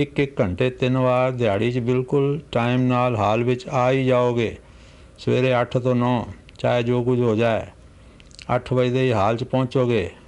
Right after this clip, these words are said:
ਨੌ ਵੱਜਣ ਤੋਂ ਪਹਿਲੇ ਹਾਲ ਦੇ ਬਾਹਰ ਨਹੀਂ ਜਾਓਗੇ, ਕਿੰਨੀ ਜ਼ਰੂਰੀ ਗੱਲ ਕਿਉਂ ਨਾ ਹੋਵੇ। ਇਹ ਆਪਣੇ ਮਨ ਦੀ ਤਾਕਤ ਨੂੰ ਵਧਾਉਣ ਲਈ ਬਹੁਤ ਜ਼ਰੂਰੀ ਹੈ।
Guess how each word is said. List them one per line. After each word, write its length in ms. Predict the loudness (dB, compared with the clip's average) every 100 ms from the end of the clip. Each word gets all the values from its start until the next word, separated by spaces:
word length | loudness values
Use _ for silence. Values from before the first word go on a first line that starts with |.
| -20 -20 -8 -2
ਨੌ 240 | 0 0
ਵੱਜਣ 420 | 0 0 0 0
ਤੋਂ 140 | 0 -2
ਪਹਿਲੇ 500 | 0 2 2 0 -2 -14 -10 -2
ਹਾਲ 220 | 0 2
ਦੇ 120 | 0
ਬਾਹਰ 280 | 2 2 2
ਨਹੀਂ 200 | 0 2
ਜਾਓਗੇ, 420 | 2 2 2 -2 -4 -18 -20 -20 -20 -4
ਕਿੰਨੀ 280 | 0 0 2
ਜ਼ਰੂਰੀ 400 | 2 2 2 2
ਗੱਲ 220 | 0 0
ਕਿਉਂ 220 | -2 0
ਨਾ 100 | 2
ਹੋਵੇ। 260 | 0 0 -2 -4 -12 -20 -20 -20 -20 -20 -6
ਇਹ 220 | 0 0 0
ਆਪਣੇ 340 | 0 0 0
ਮਨ 340 | 0 0 0
ਦੀ 120 | 0 0
ਤਾਕਤ 420 | 0 0 0 0
ਨੂੰ 160 | 0
ਵਧਾਉਣ 440 | 2 0 0 0 2
ਲਈ 160 | 0
ਬਹੁਤ 280 | 0 0 0
ਜ਼ਰੂਰੀ 420 | 0 2 2 2 2
ਹੈ। 240 | -2